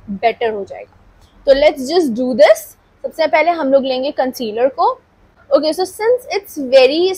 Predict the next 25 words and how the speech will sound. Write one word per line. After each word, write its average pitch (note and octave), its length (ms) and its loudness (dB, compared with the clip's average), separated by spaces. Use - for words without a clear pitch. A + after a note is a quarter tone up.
small C#4 320 4
and C#4 380 -4
it's - 180 -18
very C4+ 500 2
light, G#3 380 0
uh, B3 320 -2
so C#4+ 200 -4
I B3+ 100 0
better A3 540 0
use C4+ 240 0
my B3+ 340 -4
fingers C#4 380 2
to C#4+ 60 -12
apply, A#3+ 540 2
uh, A3+ 320 6
the A#3 140 -4
concealer B3 460 -2
and C4 180 -2
do C4+ 80 0
all C4 540 2
the B3 160 -4
makeup C#4 360 2
rather B3 400 4
using B3 280 -4
brushes। D#4+ 540 -6